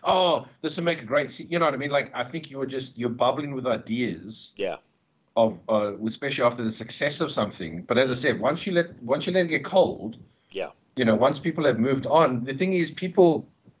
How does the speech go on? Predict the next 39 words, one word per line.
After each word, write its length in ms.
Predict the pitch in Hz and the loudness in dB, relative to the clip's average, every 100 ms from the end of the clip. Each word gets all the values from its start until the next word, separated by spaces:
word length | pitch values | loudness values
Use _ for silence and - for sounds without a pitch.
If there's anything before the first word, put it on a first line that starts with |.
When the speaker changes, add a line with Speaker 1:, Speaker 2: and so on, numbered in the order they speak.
| _ _ | _ _
Speaker 1:
change. 600 | - 185 180 85 - - _ _ _ | 0 4 4 0 -10 -18 _ _ _
You 140 | 127 131 | -2 2
know 80 | |
what 60 | 117 | 2
I 40 | 98 | 2
Speaker 2:
Yeah. 120 | 110 | -4
Speaker 1:
mean? 140 | - - - _ | -6 -12 -20 _
Like, 220 | 127 127 123 | 4 4 0
Speaker 2:
Yeah. 160 | 85 | -10
Speaker 1:
the 80 | 98 | -4
person 320 | 117 160 160 | 2 4 4
you 80 | 139 | 0
were 100 | 135 | 2
in 80 | 143 | 2
the 60 | 123 | 4
nineties 480 | 101 117 127 113 | 6 4 4 0
when 120 | 110 110 | 2 2
you 80 | |
were, 40 | 104 | 2
say, 160 | 117 | 2
watching 320 | 101 104 113 135 | 4 4 2 2
something, 260 | 110 110 | 0 2
you're 100 | 107 | 4
not 120 | 156 | 4
the 60 | 175 | 4
same 240 | 165 - | 4 4
person 280 | - 156 - | 6 4 4
in 100 | 117 | 0
twenty 240 | 110 135 110 | 4 4 4
twenty. 400 | 131 151 - - - _ _ - | 6 4 4 -4 -14 _ _ -2
Speaker 2:
And 120 | - | 6
all 100 | 131 | 10
Speaker 1:
You 60 | 131 | 10
Speaker 2:
you've 80 | 92 | 10
Speaker 1:
know? 40 | |
Speaker 2:
got 160 | 113 127 | 8 8
then 140 | 120 | 6
is 180 | 117 104 | 4 2
nostalgia. 640 | 117 104 110 104 107 92 | 0 4 6 6 8 4